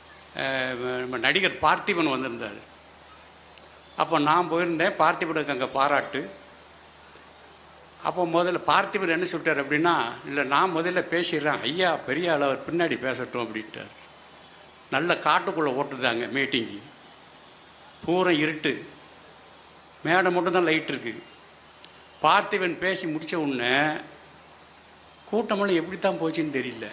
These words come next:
இருட்டிலே கரைஞ்சிட்டாங்க. இந்த அமாவாசை இருட்டில் பெருச்சாளி ஓட்டுறது தான் பாதம்பாங்கல்ல, அது மாதிரி கிளம்பிட்டாங்க. கடைசியில மைக்கும் நானும் மட்டும்தான் நிக்கிறோம். ஒரு ஆள் சைக்கிள்ல வேகமா வந்தார்.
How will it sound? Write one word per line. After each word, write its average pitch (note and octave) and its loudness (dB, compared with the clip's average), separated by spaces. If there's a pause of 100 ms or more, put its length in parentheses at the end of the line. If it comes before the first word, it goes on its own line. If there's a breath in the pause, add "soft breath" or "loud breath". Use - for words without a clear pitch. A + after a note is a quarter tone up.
(640 loud breath)
இருட்டிலே G#3 0
கரைஞ்சிட்டாங்க. E3+ 0 (600)
இந்த D3 2
அமாவாசை F3 2
இருட்டில் E3 -2
பெருச்சாளி E3+ 2
ஓட்டுறது D#3 2
தான் C#3 -2
பாதம்பாங்கல்ல, B2+ 0 (1300)
அது G3+ 0
மாதிரி A3+ 2
கிளம்பிட்டாங்க. E3+ 0 (1300)
கடைசியில G3 2
மைக்கும் G3+ 0
நானும் F3 4
மட்டும்தான் F3 2
நிக்கிறோம். D3 -2 (1700)
ஒரு D3 2
ஆள் F3+ 4
சைக்கிள்ல F#3 0
வேகமா D#3+ 2
வந்தார். C3 -2